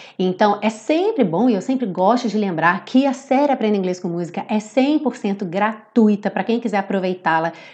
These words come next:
gratuitamente. Você tem acesso a tudo gratuitamente, ao vídeo, aos áudios e aos P D Fs, tá bem? Então, o vídeo você assiste aqui no YouTube, todos os vídeos desde a primeira temporada, lá no canal da Teacher Milena.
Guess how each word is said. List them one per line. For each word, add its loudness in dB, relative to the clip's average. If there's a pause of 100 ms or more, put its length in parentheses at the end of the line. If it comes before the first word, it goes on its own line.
gratuitamente. -2 (320)
Você -2
tem 0
acesso -2 (120)
a -6 (120)
tudo 2
gratuitamente, 0
ao 2
vídeo, -2 (120)
aos 0
áudios -2
e 0
aos 2
P -4
D 2 (240)
Fs, -14
tá -6
bem? -4 (320)
Então, 2
o 4
vídeo 0
você -4
assiste -4
aqui -2
no 2
YouTube, -4
todos 2
os 0
vídeos -6
desde 2
a 0
primeira 2
temporada, -2
lá 2
no -2
canal -4
da -4
Teacher -8
Milena. -6